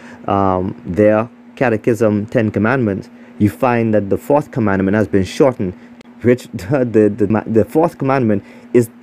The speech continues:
but one of the longest commandments. And then you find that the second commandment was altogether taken out. Then you find that the, the tenth commandment was divided and made two commandments, two in, uh, one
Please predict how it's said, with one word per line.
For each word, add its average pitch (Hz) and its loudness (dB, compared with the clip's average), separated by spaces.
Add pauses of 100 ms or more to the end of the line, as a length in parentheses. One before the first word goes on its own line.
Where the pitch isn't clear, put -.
(160)
but 92 0
one 123 2
of 107 -2
the 98 0
longest 92 -2
commandments. 101 -2 (340)
And 110 2
then 127 4
you 143 2
find 135 0
that 98 0
the 110 4
second 214 0
commandment 104 0
was 113 2
altogether 110 2
taken 107 0
out. 113 0 (1160)
Then 123 2
you 151 4
find 143 0
that 127 4
the, 226 0
the 220 2
tenth 226 0
commandment 104 0 (540)
was 123 4 (140)
divided 127 0 (460)
and 113 2
made 123 4
two 320 4
commandments, 107 -2
two 175 0
in, 110 0
uh, 110 2
one 127 2